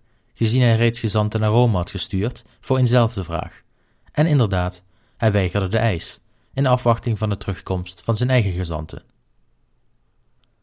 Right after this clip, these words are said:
De Romeinse gezanten verklaarden meteen dat Rome deze afwijzing niet kon accepteren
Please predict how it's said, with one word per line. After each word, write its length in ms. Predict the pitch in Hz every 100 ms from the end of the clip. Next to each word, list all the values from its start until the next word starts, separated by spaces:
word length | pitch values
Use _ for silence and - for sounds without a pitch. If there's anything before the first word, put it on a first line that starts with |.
| _ _ _ -
De 60 |
Romeinse 420 | 131 151 170 175 143
gezanten 540 | 131 131 135 123 110
verklaarden 420 | 117 139 131 131
meteen 380 | 123 120 139 139
dat 140 | 127
Rome 300 | 117 123 120
deze 220 | 113 110 120
afwijzing 560 | 113 113 107 104 104
niet 200 | 101 151
kon 200 | - 104
accepteren 680 | 95 - 107 - 98 80 -